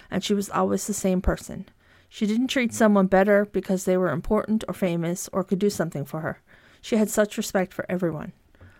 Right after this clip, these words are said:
I've also seen her start out her night with a pantsuit on and have an evening gown in the back of her yellow Chevette. She may have had up to five functions in a night and would be asked to speak at all of them.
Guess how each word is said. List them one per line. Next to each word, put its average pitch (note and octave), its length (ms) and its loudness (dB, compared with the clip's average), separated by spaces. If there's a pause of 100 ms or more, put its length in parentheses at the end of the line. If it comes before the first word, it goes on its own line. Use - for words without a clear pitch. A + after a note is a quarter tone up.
(240)
I've G3+ 120 -2
also A#3 260 2
seen B3 300 2
her G#3 140 6
start G#3+ 300 2
out A#3+ 120 0
her C#4 120 2
night F3 360 2
with G3 120 -2
a F#3+ 60 -4
pantsuit G#3+ 580 2
on D#3+ 260 -2 (400)
and F#3+ 120 0
have G#3 180 6
an G3+ 80 0
evening B3+ 320 2
gown E3+ 220 4
in E3+ 60 2
the F3 60 4
back G3 260 4
of G3 60 -4
her F3+ 80 0
yellow F3+ 260 4
Chevette. F#3 440 0 (240)
She - 160 -2
may A3 140 4
have C4 120 0
had G#3 240 4
up F#3+ 120 0
to G3+ 60 -2
five A3 280 4
functions A#3 440 2
in A#3+ 60 2
a A#3+ 40 2
night F3 340 2 (360)
and G#3+ 140 2
would G3+ 100 4
be A3+ 120 0
asked G#3+ 240 2
to A3+ 60 -8
speak G#3+ 280 -2
at G3+ 80 6
all F#3 160 4
of D3 100 -2
them. - 220 -6